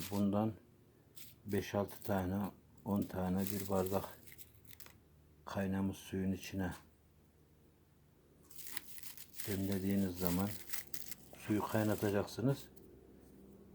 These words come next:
Kaynamış suyun içine demleyip on dakika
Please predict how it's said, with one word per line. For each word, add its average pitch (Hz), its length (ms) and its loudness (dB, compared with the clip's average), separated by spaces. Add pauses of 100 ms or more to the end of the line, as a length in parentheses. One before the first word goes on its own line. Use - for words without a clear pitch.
(960)
Kaynamış 107 440 2
suyun 104 300 0
içine 98 420 0
demleyip 104 460 6 (1040)
on 104 220 6
dakika 117 460 4